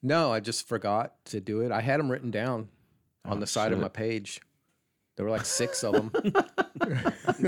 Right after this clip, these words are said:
Speaker 1: I just forgot to say it, and no one called me out.
Speaker 2: This is, this is kind of how the American obesity thing started, because we were pretty fit, and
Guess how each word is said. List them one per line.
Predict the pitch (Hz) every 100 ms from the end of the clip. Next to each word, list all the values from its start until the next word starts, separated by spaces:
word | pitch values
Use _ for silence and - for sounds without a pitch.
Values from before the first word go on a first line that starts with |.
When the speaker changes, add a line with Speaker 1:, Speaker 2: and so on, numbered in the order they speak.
| - 180
Speaker 1:
I | 165 143
just | 156 -
forgot | 151 139 143
to | 143
say | - 123 135
it, | 127 - 92 - - -
and | 120
no | 123
one | 131
called | - 123 120
me | 110
out. | 127 117 - _ _ _ _ _ -
Speaker 2:
This | 120 -
is, | 117 98 76
this | 107 110
is | 120
kind | - 110 104
of | 90 82
how | 90 87 82
the | 82
American | 78 80 82 82 - 80
obesity | 76 71 82 - 73 71
thing | 78 73 69
started, | - 78 76 71 64 -
because | 76 98 82 71
we | 71 117
were | 113 90
pretty | - - 131 113 - -
fit, | 107 90 - -
and | 80 78 76 73 71